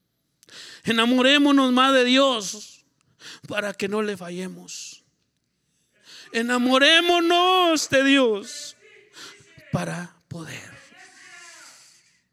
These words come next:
ser esas personas que Dios quiere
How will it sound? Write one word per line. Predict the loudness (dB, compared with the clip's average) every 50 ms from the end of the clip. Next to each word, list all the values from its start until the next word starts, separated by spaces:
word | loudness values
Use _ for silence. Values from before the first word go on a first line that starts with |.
| _ _ _ _ _ _ _ _ _ _ _ _ _ _ _ _ _ _ _ _ _ _ _ _ _ _ -14
ser | -12 -10 -10 -10 -10 -12
esas | -12 -12 -12 -12 -14 -14
personas | -12 -14 -12 -12 -14 -14 -14 -16 -18 -18 -18 -18 -18
que | -16 -16 -16
Dios | -16 -16 -18 -18 -20 -18 _
quiere | -16 -16 -16 -18 -20 -20 -20